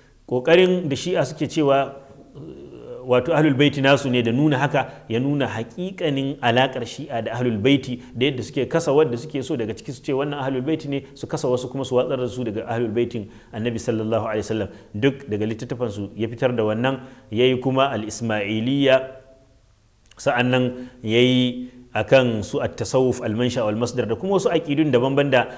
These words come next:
na Shi'an. Haka irin su Babiyya, Baha'iyya, Qadiyaniya da sauransu. Sa'an nan daga baya da Allah ya kawo waɗanda su ma a bincike-bincikensu na masters da P H D da sauransu, irin su Nasirul Qifari ya yi Usul Madhhabi Shi'a Al-Ithnai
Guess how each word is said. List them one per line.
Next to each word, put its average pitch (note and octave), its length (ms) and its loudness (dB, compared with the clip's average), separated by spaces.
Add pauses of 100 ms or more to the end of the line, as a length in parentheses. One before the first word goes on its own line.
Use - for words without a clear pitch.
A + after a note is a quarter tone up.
(100)
na A2+ 80 -4
Shi'an. B2 320 -2 (880)
Haka C3+ 240 2
irin C3+ 220 4
su B2 100 -4
Babiyya, A#2+ 480 4
Baha'iyya, A#2 560 0
Qadiyaniya A2 580 2
da G2 60 -2
sauransu. G2 520 -2 (180)
Sa'an D3 300 0
nan C#3 120 -2
daga A2+ 220 4
baya C3+ 220 8
da B2+ 140 2
Allah C3 280 4
ya - 20 2
kawo B2+ 460 8
waɗanda B2+ 320 -2
su - 120 -6
ma C3 360 0
a G#2+ 100 -2
bincike-bincikensu A#2 1300 -4 (300)
na A#2 160 0
masters C3+ 480 4
da A2+ 120 0
P C#3+ 220 0
H C#3 100 4
D C#3 140 -2
da A2+ 80 -2
sauransu, B2+ 640 0
irin C#3+ 240 0
su A#2+ 100 -6
Nasirul C3+ 540 0
Qifari C#3+ 400 6 (220)
ya B2+ 120 4
yi - 0 -
Usul C3+ 380 -2
Madhhabi B2+ 340 -2
Shi'a D3 300 -2
Al-Ithnai B2 340 -6